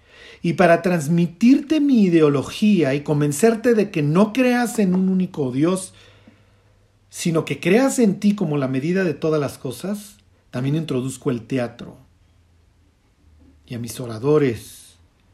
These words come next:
y a mis historiadores. ¿Ok?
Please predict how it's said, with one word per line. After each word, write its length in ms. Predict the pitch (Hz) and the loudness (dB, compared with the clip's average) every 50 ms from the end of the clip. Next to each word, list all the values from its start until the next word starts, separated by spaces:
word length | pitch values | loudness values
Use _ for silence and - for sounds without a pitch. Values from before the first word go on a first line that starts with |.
| _ _ _ | _ _ _
y 60 | - | -14
a 20 | 123 | -12
mis 180 | 120 120 - | -12 -12 -12
historiadores. 1200 | - - - - - 123 120 120 113 113 127 143 147 147 143 123 113 - - - - - - - _ _ _ _ _ _ _ _ _ _ _ _ _ _ _ _ _ _ _ _ _ _ _ _ _ _ _ _ _ _ _ _ _ _ _ _ _ _ _ - | -12 -14 -10 -8 -8 -6 -4 -6 -6 -2 0 2 4 4 4 2 0 -6 -12 -20 -20 -20 -20 -20 _ _ _ _ _ _ _ _ _ _ _ _ _ _ _ _ _ _ _ _ _ _ _ _ _ _ _ _ _ _ _ _ _ _ _ _ _ _ _ -20
¿Ok? 160 | - - | -10 -2